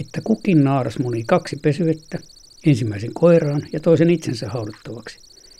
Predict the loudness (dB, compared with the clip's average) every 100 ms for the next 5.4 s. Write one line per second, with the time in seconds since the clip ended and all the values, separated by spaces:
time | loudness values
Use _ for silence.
0 | -6 -2 2 2 2 -2 -2 -2 0 0
1 | 0 -2 -2 -2 -2 -2 -2 -2 -2 -2
2 | 0 2 0 -4 -4 -8 -12 -20 -20 -20
3 | _ _ _ _ -20 _ _ -10 0 0
4 | 0 -2 -2 0 0 -2 -4 -6 -6 -4
5 | -2 -2 -4 -10